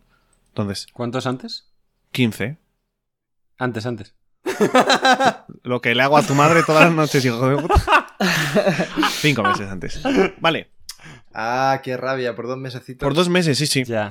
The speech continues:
Speaker 1: Pero el razonamiento era
Speaker 2: Em,
Speaker 1: ese, muy, muy bien.
Speaker 3: Esa es
Speaker 2: ¿Verdad?
Speaker 3: la,
Speaker 2: Es que
Speaker 3: es la pregunta ocho,
Speaker 1: Es la
Speaker 3: ¿no?
Speaker 1: pregunta ocho.
Speaker 3: Vale, la pregunta ocho, tener un diez por ciento de probabilidades de, de acertar.
Speaker 1: Sí, no está mal, no está mal.
Speaker 3: No, no está
Speaker 2: No,
Speaker 3: mal.
Speaker 2: pero yo lo estoy viendo y, y creo que es bastante difícil esto.
Speaker 1: No,
Speaker 2: No sé
Speaker 1: pero
Speaker 2: si me está dando a mí la sensación.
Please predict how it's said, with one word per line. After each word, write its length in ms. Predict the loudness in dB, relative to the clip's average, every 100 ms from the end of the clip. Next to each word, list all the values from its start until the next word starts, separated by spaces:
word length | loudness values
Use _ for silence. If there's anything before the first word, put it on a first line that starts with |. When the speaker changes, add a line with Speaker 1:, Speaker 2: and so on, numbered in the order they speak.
| -2
Speaker 1:
Pero 140 | 2 4
el 80 |
razonamiento 500 | 2 2 0 2 2
era 140 | 4 4
Speaker 2:
Em, 60 | 2
Speaker 1:
ese, 160 | 0
muy, 120 | 0 0
muy 280 | 2 4
bien. 140 | 4 2
Speaker 3:
Esa 100 | 0
es 80 | 0
Speaker 2:
¿Verdad? 300 | 2 2 0
Speaker 3:
la, 60 | -2
Speaker 2:
Es 100 | -2
que 100 | -2
Speaker 3:
es 100 | 0
la 100 | 0
pregunta 420 | 0 -2 0 0
ocho, 240 | 0 0
Speaker 1:
Es 80 | 2
la 60 | 2
Speaker 3:
¿no? 40 |
Speaker 1:
pregunta 320 | 0 0 2
ocho. 320 | 2 0 -8 -12 _ _
Speaker 3:
Vale, 120 | -4 -4
la 100 | -4
pregunta 320 | -8 -4 -2
ocho, 460 | -2 -4 -6 -8 _ -18 -12 -10
tener 200 | -2 -2
un 120 | 0
diez 160 | -4
por 160 | -2 -2
ciento 280 | -2 -2 -2
de 140 | -2
probabilidades 560 | -2 -4 -4 -4 -4 -6
de, 100 | -8 -10 -10 -6
de 180 | -6
acertar. 340 | -6 -10 -6 0
Speaker 1:
Sí, 160 | 2 2
no 100 | 0
está 180 | 0 0
mal, 340 | 0 -4 -10
no 80 | -10
está 160 | -8 -8
mal. 300 | -8 -10 -14 _ _
Speaker 3:
No, 160 | -20 -20 -20
no 60 |
está 160 | -20 -12
Speaker 2:
No, 60 | -6
Speaker 3:
mal. 100 | -2
Speaker 2:
pero 140 | -2
yo 160 | 0 0
lo 40 |
estoy 140 | 0 0
viendo 320 | 2 2 2
y, 300 | 0 0 -6 _ -6
y 120 | -2
creo 180 | 0 0
que 220 | -2 -4
es 140 | -6 -6
bastante 320 | -6 -6 -6
difícil 380 | -4 -8 -8 -4
esto. 100 | 2
Speaker 1:
No, 140 | 2
Speaker 2:
No 40 |
sé 60 | 2
Speaker 1:
pero 220 | 4 4
Speaker 2:
si 40 | 2
me 80 |
está 140 | 0 -2
dando 160 | -2 -4
a 20 |
mí 60 |
la 80 | -6
sensación. 300 | -8 -16 -18